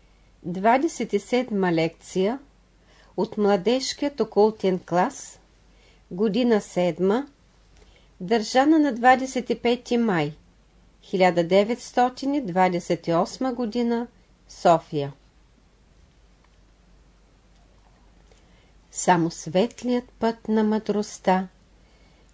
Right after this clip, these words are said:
води към истината. В истината е скрит животът.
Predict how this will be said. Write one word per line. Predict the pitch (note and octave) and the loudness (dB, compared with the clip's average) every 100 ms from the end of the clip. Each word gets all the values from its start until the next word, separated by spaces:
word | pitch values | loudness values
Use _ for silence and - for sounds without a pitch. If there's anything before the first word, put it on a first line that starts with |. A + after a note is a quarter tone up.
| D#3+ | -10
води | D#3 F3+ G#3+ G#3 G#3+ | -4 2 2 2 -4
към | G#3 G3+ - - | -2 -2 -2 -4
истината. | A3 A3 - - D#3+ C#3+ - C#3+ - _ _ _ _ _ _ _ _ _ _ _ _ _ | -4 -4 -8 -4 -2 -2 -6 -10 -12 _ _ _ _ _ _ _ _ _ _ _ _ _
В | G#3+ | -2
истината | A3+ - - A#3+ B3 C4 C4 C4 - _ _ _ _ - | -2 -4 -4 -2 -2 -2 -2 -2 -14 _ _ _ _ -6
е | F#3+ | -4
скрит | - - G#3 A3+ B3 _ _ - | -4 -6 -2 -2 -4 _ _ -12
животът. | F3+ G3+ F3 E3 D#3 D3 - _ | -6 -4 0 0 -2 -6 -8 _